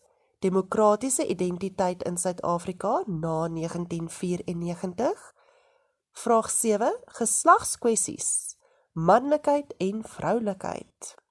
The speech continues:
Vraag agt is dan ook die laaste vraag:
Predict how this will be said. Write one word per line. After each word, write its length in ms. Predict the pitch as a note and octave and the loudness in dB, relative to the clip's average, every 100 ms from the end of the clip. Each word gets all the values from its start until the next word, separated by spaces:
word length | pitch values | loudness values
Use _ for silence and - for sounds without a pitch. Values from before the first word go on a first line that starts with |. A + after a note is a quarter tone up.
| _ _ _ _ _ _ | _ _ _ _ _ _
Vraag 460 | - F3+ E3+ - - | -6 -2 -2 -2 -8
agt 560 | - A#3 - - - - _ _ _ _ _ _ _ _ _ - | 0 0 0 -10 -20 -20 _ _ _ _ _ _ _ _ _ -10
is 140 | - | -6
dan 160 | D3+ D3+ | -4 -2
ook 200 | F3 F3 | -2 0
die 160 | E3 D#3 | -4 0
laaste 420 | D#3+ F#3 G#3+ B3+ | 2 2 2 -2
vraag: 460 | - B3 B3 B3 | -2 0 0 -2